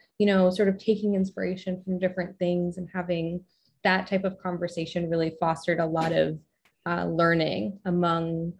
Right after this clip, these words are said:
the team and teaching each other. And just, it's, it's a team sport, really. So <laughs> if, if everyone is their own specializations, they're kind of in their own silos, opposed to just learning from each other and,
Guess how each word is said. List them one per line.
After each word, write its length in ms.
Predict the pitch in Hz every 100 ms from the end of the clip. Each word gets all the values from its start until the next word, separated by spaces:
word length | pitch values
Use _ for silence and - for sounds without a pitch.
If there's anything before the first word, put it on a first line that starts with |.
| _ -
the 80 | 185
team 480 | 180 180 165 165
and 160 | 160 151
teaching 340 | 202 196 170
each 160 | 165 160
other. 300 | 165 160 160
And 100 | 160
just, 180 | 190 - _ _ _ _ _ -
it's, 360 | 196 - - _ _ -
it's 160 | 233 262
a 60 |
team 260 | - - 240
sport, 460 | 226 - 160 151 -
really. 380 | 170 156 180 208
So 320 | - 202 185
<laughs> 40 | 254
if, 120 | 254
if 140 | 277 262
everyone 400 | 233 285 294 269
is 320 | 240 233 233
their 180 | 240 -
own 180 | 214 247
specializations, 800 | 247 240 240 196 185 190 226
they're 100 | 226 220
kind 100 | 240
of 60 | 262
in 100 | 269
their 200 | 262 -
own 440 | 214 220 220 214 - _ _ -
silos, 720 | - 240 262 220 185 175 190
opposed 340 | 190 190 190
to 60 | 196
just 180 | 190 190
learning 320 | 190 196 196
from 140 | 202
each 220 | 196 190 196
other 240 | 190 185
and, 180 | 180